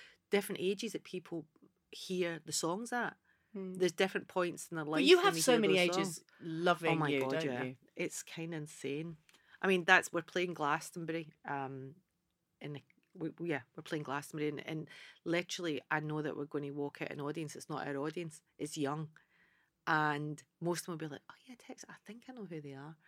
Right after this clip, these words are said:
Speaker 2: But my,
Speaker 1: And
Speaker 2: my
Speaker 1: then
Speaker 2: youngest one who's sixteen knows
Speaker 1: Yeah, but they'll,
Speaker 2: exactly who
Speaker 1: yeah,
Speaker 2: you
Speaker 1: but they'll
Speaker 2: are.
Speaker 1: hear songs and they'll go, "Oh, right, oh my God, I never knew that was them." Or that's them as
Speaker 2: Oh,
Speaker 1: well.
Speaker 2: yeah,
Speaker 1: So I think
Speaker 2: yeah.
Speaker 1: because they were the four or five-year-old in the car on the school run when we were literally at our height,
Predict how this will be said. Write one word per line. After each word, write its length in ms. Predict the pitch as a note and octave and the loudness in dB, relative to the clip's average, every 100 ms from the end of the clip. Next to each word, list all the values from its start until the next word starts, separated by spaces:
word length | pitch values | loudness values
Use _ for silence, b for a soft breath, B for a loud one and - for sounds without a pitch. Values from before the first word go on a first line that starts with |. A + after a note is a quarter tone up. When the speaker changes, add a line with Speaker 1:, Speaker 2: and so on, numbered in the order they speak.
| b | b
Speaker 2:
But 100 | - G4 | 0 6
my, 200 | A#4+ C5+ | 8 8
Speaker 1:
And 60 | |
Speaker 2:
my 120 | - | 8
Speaker 1:
then 260 | G#3 F#3 F3+ | 10 10 8
Speaker 2:
youngest 140 | C4 | 2
one 120 | B3 A3+ | -2 -2
who's 120 | G#3 | -2
sixteen 520 | A3 - - F#3+ A3 | -4 -2 2 4 4
knows 200 | D4 D4 | 4 8
Speaker 1:
Yeah, 60 | C4 | 10
but 140 | B3+ | 12
they'll, 180 | A3+ A3+ | 12 10
Speaker 2:
exactly 340 | - - D4 | 8 4 4
who 60 | A3 | 4
Speaker 1:
yeah, 120 | A#3 | 6
Speaker 2:
you 20 | |
Speaker 1:
but 120 | A#3 A3+ | 6 6
they'll 80 | |
Speaker 2:
are. 20 | G#3+ | 4
Speaker 1:
hear 220 | B3 A#3+ | 2 0
songs 400 | - A3+ A3 F#3+ | 0 0 0 -2
and 40 | F#3 | -4
they'll 60 | |
go, 140 | E3+ - | -4 -2
"Oh, 300 | B3 C#4 B3 F#3+ | 0 0 -2 0
right, 220 | C4+ C4+ C4+ | 0 0 -2
oh 60 | |
my 160 | C#4+ E4+ | -2 -2
God, 180 | - E4 | 2 4
I 40 | |
never 200 | E4+ D4+ | 4 2
knew 140 | A#3+ A#3+ | 0 0
that 160 | G#3+ - | 0 0
was 100 | - | -2
them." 220 | A3 B3 - | -4 0 2
Or 180 | D#4+ F4 | 2 4
that's 300 | F#4 G4 - | 4 2 4
them 220 | F#4+ C#4 | 6 8
as 100 | D#4 | 10
Speaker 2:
Oh, 0 | |
Speaker 1:
well. 180 | D4+ C#4 | 10 10
Speaker 2:
yeah, 280 | C#4+ B3 G#3+ - | 8 4 0 6
Speaker 1:
So 120 | A#3+ | 8
I 40 | |
think 260 | A3+ B3 A#3+ | 10 8 6
Speaker 2:
yeah. 60 | A#3+ | 0
Speaker 1:
because 320 | A#3+ A#3 G3 | 2 2 4
they 180 | A#3+ B3+ | 2 4
were 400 | A3+ G3+ F#3 - E3 | 6 6 6 2 -12
the 140 | E3 | -14
four 340 | - - F#3+ | -6 2 2
or 20 | F#3 | 2
five-year-old 720 | - F3+ F3 F3 F3 E3+ E3+ | 4 4 2 -2 -4 -2 -2
in 180 | - E3+ | -4 -4
the 60 | D#3+ | -6
car 360 | - F#3 F#3 | -4 -2 0
on 60 | E3 | -2
the 40 | |
school 320 | D#3+ - F#3+ G#3+ | -4 -2 -2 -2
run 180 | G3 | -4
when 140 | E3 D#3+ | -4 -4
we 100 | E3 | -4
were 80 | D#3+ | -4
literally 380 | D#3 D#3 - - | -4 -4 -8 -8
at 40 | |
our 40 | D3+ | -6
height, 300 | F3+ A3+ | -6 -6